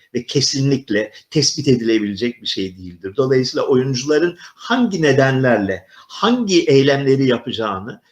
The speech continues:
kestiremezsin gerçek hayatta. Oysa ki o olayları aradan bir yıl geçtikten sonra tarih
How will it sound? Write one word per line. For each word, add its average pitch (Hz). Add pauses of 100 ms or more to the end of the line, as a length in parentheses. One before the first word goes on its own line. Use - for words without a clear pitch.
(120)
kestiremezsin 175
gerçek 90
hayatta. 92 (160)
Oysa 165
ki -
o 226
olayları 170 (320)
aradan 165
bir 202
yıl 208
geçtikten 147
sonra 113
tarih 147